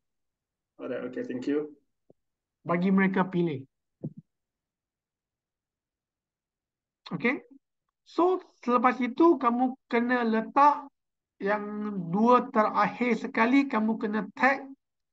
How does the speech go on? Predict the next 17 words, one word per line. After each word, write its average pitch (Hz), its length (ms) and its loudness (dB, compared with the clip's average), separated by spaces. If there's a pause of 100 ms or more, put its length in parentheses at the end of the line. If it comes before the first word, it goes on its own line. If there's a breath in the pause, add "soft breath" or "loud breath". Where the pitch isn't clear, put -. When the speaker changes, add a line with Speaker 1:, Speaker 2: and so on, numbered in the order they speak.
(2500)
Speaker 2:
untuk 226 360 0
mereka 254 400 2
search - 440 -2
you 220 120 0
punya 208 240 -2
listing. 190 400 -4 (1300)
Apa? 185 320 -8 (360)
Ah, 170 200 -2
letak 170 360 -6 (2500)
batik, 196 480 0 (160)
dah 160 280 2
ada 170 200 -4
dah. 151 220 -4 (600)
Tak 185 120 -10
boleh 170 240 -6
duplicate. 151 720 -12 (680)
Cotton, 180 840 -2